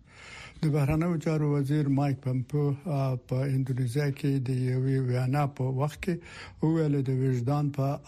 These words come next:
ازادۍ کې مذهبي ازادي شامله ده. د بهرنیو چارو وزیر پومپیو څرګنده کړه، امریکا د خدای ورکړلو حقوقو لپاره احترام لري. دا زموږ د ملي روحیې د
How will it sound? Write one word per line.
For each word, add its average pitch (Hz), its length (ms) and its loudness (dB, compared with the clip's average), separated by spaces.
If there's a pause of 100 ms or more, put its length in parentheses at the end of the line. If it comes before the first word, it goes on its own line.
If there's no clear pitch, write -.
(100)
ازادۍ 123 580 0
کې 147 100 0 (100)
مذهبي 127 460 0
ازادي 127 520 0
شامله 127 540 2
ده. - 220 -10 (720)
د 160 80 2
بهرنیو 175 500 2
چارو 165 240 2
وزیر 151 400 2
پومپیو 139 400 0 (100)
څرګنده 143 560 0
کړه، 143 260 0 (200)
امریکا 135 420 0 (180)
د 139 140 -2
خدای 143 300 -2 (100)
ورکړلو 135 600 0 (260)
حقوقو 151 680 0 (480)
لپاره 143 400 0 (160)
احترام 143 560 0
لري. 143 240 0 (180)
دا 143 100 2 (120)
زموږ 139 320 0 (100)
د 135 40 2 (160)
ملي 123 300 2 (140)
روحیې 127 480 0 (160)
د 139 40 0